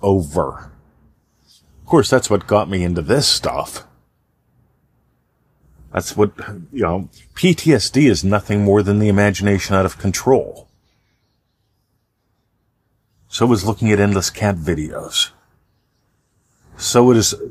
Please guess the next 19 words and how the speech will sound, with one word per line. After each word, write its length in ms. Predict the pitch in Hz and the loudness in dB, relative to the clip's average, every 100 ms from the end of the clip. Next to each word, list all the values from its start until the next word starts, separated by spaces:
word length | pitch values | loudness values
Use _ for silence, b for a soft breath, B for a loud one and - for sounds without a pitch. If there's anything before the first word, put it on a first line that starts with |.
| _ - | _ -20
it's 220 | - - | -10 -2
living 300 | 120 120 120 | 2 4 4
a 40 | |
life 420 | 98 95 110 110 - | 2 2 2 0 0
where 100 | 101 | 0
you 120 | 92 | 0
gotta 320 | 80 98 98 | 0 0 0
just, 320 | 87 90 - | -2 -4 -2
"I 60 | 90 | -2
don't 180 | 95 107 | 0 0
know 120 | 98 | 0
how 100 | 92 | 0
much 200 | 92 - | -2 -2
more 140 | 92 | 0
of 120 | 85 | 0
this 200 | 87 82 | -2 -2
I 80 | 90 | -4
can 200 | 82 82 | -4 -6
take." 520 | - - 90 80 - | -6 -4 -4 -4 -18